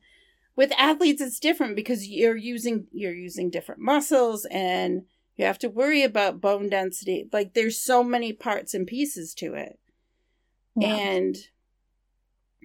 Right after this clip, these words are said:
Speaker 1: I think nutrition is one piece of it. I think body image is another piece of it that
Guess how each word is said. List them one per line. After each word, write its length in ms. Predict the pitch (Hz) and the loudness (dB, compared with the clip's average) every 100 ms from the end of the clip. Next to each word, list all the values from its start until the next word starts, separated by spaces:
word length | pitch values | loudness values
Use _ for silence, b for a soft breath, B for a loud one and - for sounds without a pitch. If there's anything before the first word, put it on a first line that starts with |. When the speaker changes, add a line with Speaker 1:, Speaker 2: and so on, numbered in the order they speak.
| - _ - | -20 _ -2
Speaker 1:
I 200 | 233 220 | -2 0
think 560 | 262 247 240 - - _ _ _ _ _ _ _ _ _ _ _ _ _ _ _ - | 0 0 -2 -8 -16 _ _ _ _ _ _ _ _ _ _ _ _ _ _ _ -2
nutrition 580 | 233 226 302 311 330 269 | -2 4 6 6 4 2
is 180 | 233 | 2
one 260 | 220 208 240 | 2 2 2
piece 320 | - 277 269 294 | -2 -4 -4 0
of 80 | |
it. 120 | 277 269 | 2 4
I 100 | 202 | 0
think 260 | 208 202 185 | -4 -6 -2
body 380 | 175 190 214 | 2 2 0
image 300 | 220 220 220 | -6 -6 -4
is 120 | 233 226 | -4 -4
another 380 | 220 240 269 | 0 2 2
piece 360 | - - 165 - | -2 -4 -8 -6
of 100 | 170 | -8
it 220 | 160 175 | -8 -6
that 360 | 202 175 170 | -2 0 -2